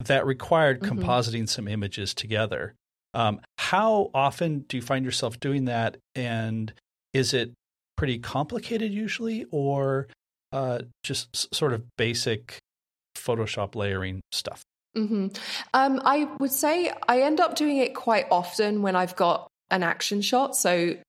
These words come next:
Speaker 2: in the book, like you said, the caramel cake, um, there's sort of a cake sitting on a cake stand, and then I'm drizzling, or my food stylist is drizzling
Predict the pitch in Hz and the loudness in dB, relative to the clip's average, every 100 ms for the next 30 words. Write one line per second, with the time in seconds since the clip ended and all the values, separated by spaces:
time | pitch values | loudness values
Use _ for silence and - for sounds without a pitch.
0 | _ - 196 185 190 180 - - 180 175 | _ 0 2 2 2 0 0 0 0 0
1 | - - 175 175 175 185 180 170 170 175 | -2 0 0 0 2 4 4 2 2 2
2 | 165 160 - - _ _ - 156 156 156 | 2 0 -10 -20 _ _ 0 2 4 2
3 | 151 - _ - 175 156 160 - - - | -2 -8 _ -2 2 2 2 -4 -6 -4
4 | - 170 156 226 - - - 175 160 160 | -2 -2 0 2 2 0 -2 0 0 2
5 | 170 160 - 165 160 160 160 - 156 160 | 0 0 0 2 2 0 0 2 0 0
6 | 170 160 165 156 156 156 156 156 - 160 | 0 0 0 0 -2 0 0 0 0 -2
7 | 160 196 180 - 165 160 160 165 - 170 | 2 2 4 2 4 2 0 -2 0 0
8 | 165 156 151 156 | 0 -2 -2 -8